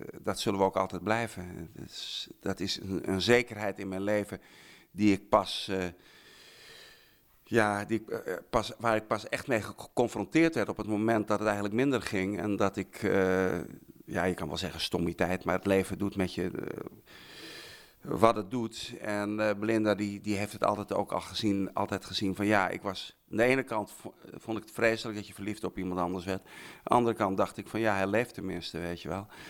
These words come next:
En, eh, ik denk ook dat je dat zo moet, zo moet, eh, bekijken, dat soort dingen. En die band die je krijgt op een gegeven moment, als je zoveel dingen samen doet, zoals...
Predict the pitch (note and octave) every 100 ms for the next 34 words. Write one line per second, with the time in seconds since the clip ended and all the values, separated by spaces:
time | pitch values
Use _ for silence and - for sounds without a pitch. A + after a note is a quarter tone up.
0 | - - - - G#2 G2+ G2+ G#2 - A2
1 | D3 D3 B2 G#2+ A#2 - G2+ A2 - D#3
2 | D3+ A#2+ A2 A2 - _ _ _ _ -
3 | - - D3+ C3+ A#2+ A2 - A#2 G#2+ G#2
4 | F#2+ - D3 D3 A#2 G#2 A#2+ - G2+ F#2+
5 | A#2 A2 D#2 - - - - - - _
6 | _ - G#2+ G#2 G2+ G2 - - _ _
7 | _ - G#2 G2+ G2 C#3 C#3 - - A2
8 | G2+ - A#2+ A#2+ G#2+ - F#2+ - G#2 F#2+
9 | G2 E2+ - - - - F#2+ A#2 C#3+ B2+
10 | G#2+ G#2 F#2+ A#2+ A#2+ G#2+ F#2+ F#2 - F2
11 | E2 -